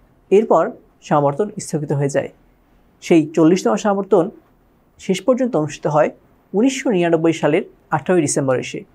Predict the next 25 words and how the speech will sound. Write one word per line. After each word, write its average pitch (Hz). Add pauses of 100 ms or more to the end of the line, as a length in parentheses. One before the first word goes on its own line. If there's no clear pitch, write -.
(640)
দীর্ঘ 156 (100)
অনেক 165
বছর 135
পরে। 127 (3250)
এদিকে 202 (640)
আন্তর্জাতিক 240
ক্ষেত্রে 196
উত্তর 156
কোরিয়ার 208 (420)
ক্ষেপণাস্ত্র 170
পরীক্ষা 170 (380)
বারবার 156 (200)
চলছেই। 139 (480)
দুই 160
হাজার 147
বাইশ 156
সালে 185 (200)
উত্তর 165
কোরিয়া 170
একের 254
পর 220
এক 196 (180)
ক্ষেপণাস্ত্র 160
নিক্ষেপ 151
করছে। 143